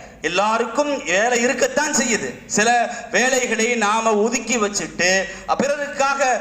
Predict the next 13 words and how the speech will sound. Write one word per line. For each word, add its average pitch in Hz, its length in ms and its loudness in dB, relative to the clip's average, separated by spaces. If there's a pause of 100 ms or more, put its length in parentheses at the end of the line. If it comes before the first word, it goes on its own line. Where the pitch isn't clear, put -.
(100)
சிரமப்படுவதில், 214 1000 0
பிறருக்காக 262 640 0
உதவி 247 360 0
செய்வதில், 190 600 0 (200)
பிறர் 254 220 0
பல 262 280 2
வய-, 233 320 2
பயன்பட 254 440 2
வாழ்வதில் 202 840 2 (280)
எந்த 269 360 0
விதமான 254 500 0
குற்றமும் 262 500 0
இல்லை. 233 260 -4